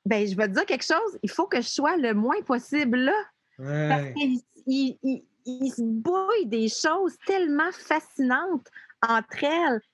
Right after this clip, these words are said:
Speaker 1: que j'ai pas besoin de mettre mon grain de sel.
Speaker 2: Puis, euh, il, il est où cet espace-là, mettons, de discussion, de, de rencontre virtuelle ou pas, là ?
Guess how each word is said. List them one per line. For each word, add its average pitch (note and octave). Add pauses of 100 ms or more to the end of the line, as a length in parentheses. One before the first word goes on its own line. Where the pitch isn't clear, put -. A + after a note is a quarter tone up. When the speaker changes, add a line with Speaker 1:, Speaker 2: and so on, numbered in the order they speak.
(240)
Speaker 1:
que B3+
j'ai A3
pas G4
besoin D4
de C#4+
mettre C4
mon B3
grain A3+
de G3
sel. D4 (540)
Speaker 2:
Puis, F3
euh, E3
il, E3
il F3
est F#3
où A3+
cet F3+
espace-là, E3+
mettons, F3+
de E3
discussion, F#3
de, C#3+
de D3+
rencontre D#3
virtuelle D#3
ou D3+
pas, F#3+
là ? G3